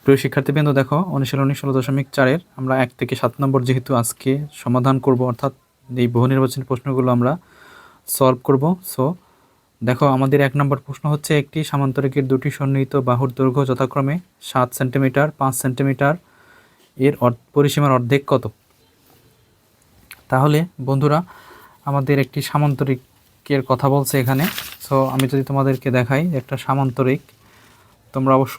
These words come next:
জানো যে সামান্তরিক দেখতে কীরকম। তারপর আমি একটা সামান্তরিক অঙ্কন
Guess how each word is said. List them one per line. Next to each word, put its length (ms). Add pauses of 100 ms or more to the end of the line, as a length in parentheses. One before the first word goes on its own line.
(140)
জানো 260
যে 120
সামান্তরিক 480 (240)
দেখতে 220 (120)
কীরকম। 360 (880)
তারপর 360
আমি 180
একটা 240
সামান্তরিক 440 (100)
অঙ্কন 220